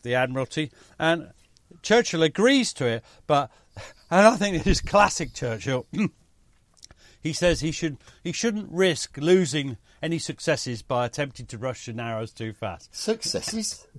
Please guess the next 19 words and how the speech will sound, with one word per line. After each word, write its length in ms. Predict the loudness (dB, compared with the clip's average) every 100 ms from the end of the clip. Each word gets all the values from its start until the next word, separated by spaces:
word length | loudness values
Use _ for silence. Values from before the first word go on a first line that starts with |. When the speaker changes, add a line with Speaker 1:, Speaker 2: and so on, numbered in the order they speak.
| -10
Speaker 1:
Yeah, 100 | -10 -12 _ -20 -20 _
that's 260 | -16 -16 -12
right. 240 | -8 -8 -10 -20 -20 -6
Um, 400 | 0 4 4 2 -6 _
but 120 | 4 6
also 380 | 6 4 0
just 300 | 0 -2 -4
the 100 | 0
idea 400 | 2 2 0 0
of 100 | -2 -4 _ -6
make 200 | -6 -4
sure 120 | -2
you 80 | 0
don't 220 | 2 0
lose 200 | 0 -2
any 220 | -2 -2 -6
ships. 440 | -8 -10 -12 -20 -20 _ -20 -14
<laughs> 240 | -14 -12
Speaker 2:
Yeah. 120 | -16